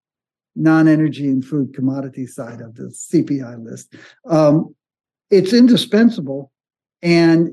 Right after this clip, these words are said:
there are supply issues due to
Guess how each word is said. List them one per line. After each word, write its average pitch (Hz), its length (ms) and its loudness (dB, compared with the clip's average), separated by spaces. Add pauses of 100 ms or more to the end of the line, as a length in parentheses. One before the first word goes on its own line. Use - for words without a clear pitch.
there 180 340 2
are 160 140 0
supply 156 400 -8
issues 131 600 -6 (580)
due 175 200 4
to 143 640 2